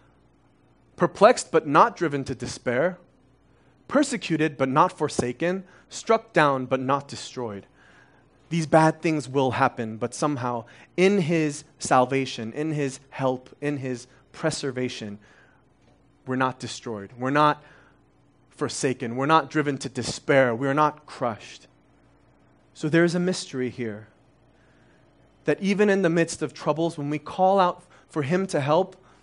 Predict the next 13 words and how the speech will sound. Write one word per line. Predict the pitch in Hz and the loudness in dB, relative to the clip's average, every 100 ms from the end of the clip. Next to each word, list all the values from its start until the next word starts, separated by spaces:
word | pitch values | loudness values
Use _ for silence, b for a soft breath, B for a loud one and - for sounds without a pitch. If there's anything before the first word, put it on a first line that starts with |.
| b | b
and | 139 139 | -4 0
take | 202 196 | 2 2
refuge | 143 139 160 - 196 185 | 0 2 2 2 -4 -4
in | 175 143 | -4 -4
his | 147 147 | -2 -4
counsel | - 156 180 - 196 180 | -4 -2 -2 -4 -4 -2
and | 139 | -4
who | 151 156 | -6 -6
he | 151 | -2
is, | 151 185 185 - b b b b b - | 0 0 -2 -12 b b b b b -6
he | 180 | -4
strengthens | - - 208 214 143 117 | -4 -4 -4 -4 -6 -8
us. | 117 104 - | -8 -10 -16